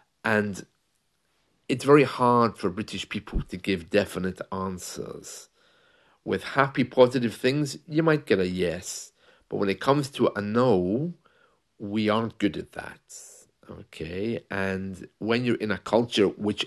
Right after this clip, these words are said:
is very good at that, you have to be very careful, because maybe one month in the future,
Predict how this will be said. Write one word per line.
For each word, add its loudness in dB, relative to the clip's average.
is 8
very 0
good -6
at -12
that, -10
you 0
have 0
to -6
be -2
very 0
careful, -4
because -4
maybe 0
one 2
month 2
in -2
the -2
future, 0